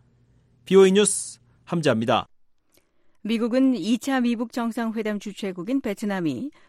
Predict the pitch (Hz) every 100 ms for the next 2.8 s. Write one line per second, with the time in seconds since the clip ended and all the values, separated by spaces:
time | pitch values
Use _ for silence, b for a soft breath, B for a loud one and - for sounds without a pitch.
0 | - 233 220 269 254 240 220 214 220 202
1 | 180 185 226 254 226 214 - 180 - 170
2 | - 180 175 147 135 113 196